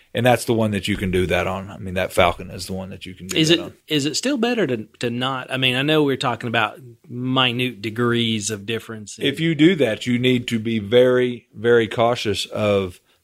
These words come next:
Speaker 1: making sure that you're keeping within the ten gram perimeter. 'Cause all of our blades, we, we match every one of our blades. On the G five,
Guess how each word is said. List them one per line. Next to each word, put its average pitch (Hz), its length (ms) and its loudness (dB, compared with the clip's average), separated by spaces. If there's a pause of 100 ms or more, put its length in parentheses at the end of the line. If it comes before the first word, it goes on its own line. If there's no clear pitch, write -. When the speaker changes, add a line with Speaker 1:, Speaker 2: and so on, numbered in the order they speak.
Speaker 1:
making 110 340 0
sure 107 300 4
that 101 180 0
you're 107 80 -2
keeping 107 380 -4
within 104 260 -2
the 95 80 -4
ten 107 240 -2
gram 95 260 0
perimeter. 92 540 -2 (280)
'Cause 110 140 -8
all 131 260 6
of 131 100 0
our 123 120 4
blades, 120 380 2
we, 117 160 2
we 123 300 2
match 123 400 0
every 123 200 4
one 120 160 2
of 113 80 0
our 107 140 4
blades. 104 420 0 (400)
On 113 140 -2
the 107 60 -2
G 120 220 2
five, 131 520 2